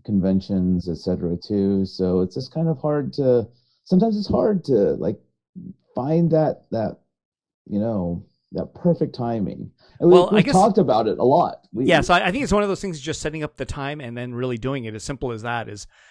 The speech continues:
Speaker 2: having a schedule and then meeting that schedule. 'Cause, um, the hardest part is just getting started, right?
Speaker 1: Y-,
Speaker 2: It's just
Speaker 1: yes.
Speaker 2: like, this is the hardest part is meeting you here.
Speaker 1: <laughs>
Speaker 2: But we've seen each other outside of the stream many times.
Speaker 1: Yeah, yeah,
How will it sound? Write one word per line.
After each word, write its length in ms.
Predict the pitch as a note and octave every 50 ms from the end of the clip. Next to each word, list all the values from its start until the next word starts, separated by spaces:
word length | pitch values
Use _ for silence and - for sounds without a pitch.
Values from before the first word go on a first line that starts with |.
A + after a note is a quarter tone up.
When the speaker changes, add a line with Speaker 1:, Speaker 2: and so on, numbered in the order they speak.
| _ _
Speaker 2:
having 340 | _ - D3+ D#3 C#3 C#3+ B2+
a 100 | A#2+ A#2
schedule 540 | - - - C#3 B2+ A#2 B2 A#2 A2+ A2+ A#2
and 120 | A2+ A#2
then 200 | A#2 A#2 A2+ A2
meeting 260 | A#2 A#2+ A#2 B2 A#2 A2
that 200 | G#2 G#2+ - -
schedule. 600 | - - A2+ A2+ A2+ A2+ A2 A2+ A#2 A2+ A2+ - _ _ _ _ _ _ _ _ _ - -
'Cause, 200 | - C#3+ B2 A#2+
um, 460 | C3+ A#2+ A2+ A2+ A2 A2+ G#2+ G#2+ A2 - _ _ _ _ _
the 80 | C#3 B2+
hardest 260 | E3+ A3+ A#3+ - -
part 180 | - G#3+ B3+
is 80 | A3 C3+
just 140 | C3+ C3 -
getting 140 | E3 D3+ C#3+
started, 440 | - - E3 E3 F3+ C#3+ A2+ G2+ G2+ - - _ _ _ _ _ _
right? 220 | A#2 A#2 A#2+ C3 -
Speaker 1:
Y-, 80 | - -
Speaker 2:
It's 160 | - C3 A2+ -
just 140 | C#3 -
Speaker 1:
yes. 40 | -
Speaker 2:
like, 280 | C3+ B2 A#2+ - - - - _ _
this 160 | - D#3 D#3+ -
is 60 | F#3+
the 100 | G3 D#3
hardest 280 | D3+ F3 E3 D#3 -
part 200 | - F3 E3 D#3
is 120 | C#3 A#2+ A#2
meeting 300 | C3 C3+ C#3 C#3 C#3+ C3+
you 220 | B2+ C3+ C3+ C#3 B2
here. 440 | A#2+ C#3+ C3+ C3 A#2+ A#2+ B2 A#2+ - _ _ _ _ -
Speaker 1:
<laughs> 140 | B2+ - -
Speaker 2:
But 200 | C3 D3+ B2+ - _
we've 160 | C3 C#3+ C#3 -
seen 220 | - F#3+ G3+ C#4
each 140 | D#4 - -
other 240 | E3+ D#3+ D#3+ F3 G3
outside 400 | C3+ C#3 D3+ - - D3+ D3 D#3
of 60 | D3
the 60 | C#3+
stream 380 | - - - E3 F3+ F3+ C#3+ A#2
many 220 | A2+ A#2 B2 C#3 C#3+
times. 480 | - B2 A#2 A#2+ C3 C3+ E3 - - -
Speaker 1:
Yeah, 180 | D3 E3+ F#3+
yeah, 280 | F3 D#3+ F3 G3 F#3 B2+